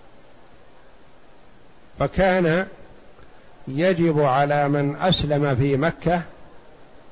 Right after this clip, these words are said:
أن يهاجر، لأنه لا يستطيع إظهار دينه، ويؤذى أذى شديدا من قبل كفار قريش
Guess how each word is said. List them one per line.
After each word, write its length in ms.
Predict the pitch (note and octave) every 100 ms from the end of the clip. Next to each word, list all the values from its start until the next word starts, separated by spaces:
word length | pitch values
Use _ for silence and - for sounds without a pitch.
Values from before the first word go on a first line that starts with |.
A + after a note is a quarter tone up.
| - - - - - - -
أن 140 | E3
يهاجر، 580 | F3 D3 F#3 D#3+ C#3 A#2+ A2 - - - - - - - - - - - - - -
لأنه 560 | C3+ E3 D#3 D3 D#3+
لا 220 | C#3+ F3+ F3
يستطيع 960 | F3+ D#3+ - D#3+ E3+ F3+ D3+ F3+ F#3+ - - - - - - - - - - - -
إظهار 840 | E3 D#3 C#3+ E3+ F3+ F3 F3 F3 - - D3+
دينه، 340 | D#3+ D3 B2+ B2+ - - - - - - - - - - - - - -
ويؤذى 920 | D3 D#3 F#3+ G3+ F3 E3+ F3 F3+ F#3 - - F3
أذى 380 | E3+ E3+ E3 C#3+
شديدا 640 | - D#3 F3 F#3+ F#3 F3+
من 380 | F3 E3 E3 D3
قبل 640 | - F#3 E3+ D#3+ F3+ G3+ - - - - - - - - -
كفار 680 | E3+ - - E3+ F3 F#3 F#3+
قريش 500 | F3 E3+ D3 D3+ A#2+